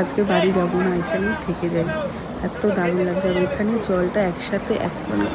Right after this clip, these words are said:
অনেক ক্লিন তো, মানে ওই জন্য একদম পুরো নীল দেখাচ্ছে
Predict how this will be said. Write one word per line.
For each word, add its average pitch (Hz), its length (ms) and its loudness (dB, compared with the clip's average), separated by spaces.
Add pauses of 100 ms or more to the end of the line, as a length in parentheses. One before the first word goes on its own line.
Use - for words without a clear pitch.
অনেক 208 200 2 (380)
ক্লিন 240 240 4 (180)
তো, 285 80 6 (540)
মানে 190 200 4
ওই 190 100 4
জন্য 220 120 4 (100)
একদম 247 180 0 (100)
পুরো 254 180 2 (140)
নীল 208 180 4 (140)
দেখাচ্ছে - 400 0